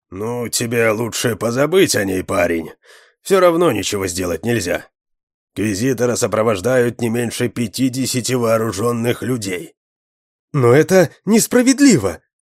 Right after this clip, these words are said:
воскликнул я, поражаясь его спокойствию.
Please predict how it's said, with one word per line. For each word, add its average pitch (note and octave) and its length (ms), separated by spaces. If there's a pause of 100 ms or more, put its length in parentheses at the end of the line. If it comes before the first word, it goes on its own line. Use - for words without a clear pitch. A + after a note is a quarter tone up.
(140)
воскликнул G2 600
я, G2+ 380 (220)
поражаясь B2+ 520
его D3 160
спокойствию. G2+ 800